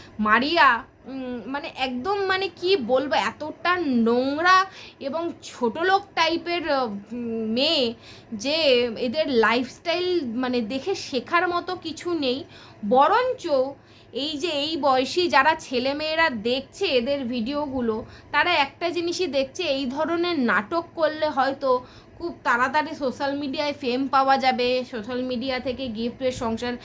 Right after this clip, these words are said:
আহ, উম, উম, গড়ে নেওয়া যাবে, এরকম, আহ, হয়তো আরও অনেকে চেষ্টা করবে। তো এরা তো ন-, মানে স-, সমাজের ক্ষতি ছাড়া ভালো কিছু করছে না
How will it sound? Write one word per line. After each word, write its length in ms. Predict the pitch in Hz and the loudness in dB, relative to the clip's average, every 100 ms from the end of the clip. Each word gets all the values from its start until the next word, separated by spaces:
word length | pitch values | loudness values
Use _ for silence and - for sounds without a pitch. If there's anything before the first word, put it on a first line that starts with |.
| - - - | -14 -16 -4
আহ, 280 | 254 254 240 220 | 2 4 4 0
উম, 380 | 247 240 240 214 226 220 | -6 -4 -4 -4 -4 -4
উম, 180 | 220 233 226 220 208 196 208 214 | -2 -2 0 0 -2 -4 -4 -2
গড়ে 220 | 254 269 | 0 2
নেওয়া 260 | 269 269 262 | 2 2 0
যাবে, 280 | 254 240 247 | -2 0 0
এরকম, 440 | 202 247 269 311 302 294 - - - | 2 2 0 -6 -8 -10 -18 -14 -2
আহ, 160 | 254 | 2
হয়তো 300 | 262 277 269 311 - | 4 2 0 -2 4
আরও 200 | 262 294 | 4 4
অনেকে 380 | 285 269 269 294 | 2 2 -2 -6
চেষ্টা 380 | 262 247 - 262 | -6 -6 -6 -6
করবে। 380 | 254 247 254 254 | -4 -4 -4 -6
তো 120 | 254 | -4
এরা 280 | 214 233 269 | 2 4 4
তো 200 | 285 330 | 2 -2
ন-, 220 | 311 269 | -2 -2
মানে 420 | 247 240 233 233 | 0 -2 -2 -2
স-, 300 | 226 240 196 - - - - - - | -4 -4 -6 -8 -18 -20 -20 -20 -20
সমাজের 520 | - 214 226 262 330 | -8 -2 0 0 -2
ক্ষতি 380 | 311 - 233 302 | -8 -6 -6 -4
ছাড়া 260 | 285 320 330 | 0 2 2
ভালো 280 | - 214 247 | 0 -2 -4
কিছু 280 | 277 - 285 | -6 -10 -6
করছে 380 | 220 202 196 190 | -4 -4 -4 -8
না 120 | 180 | -10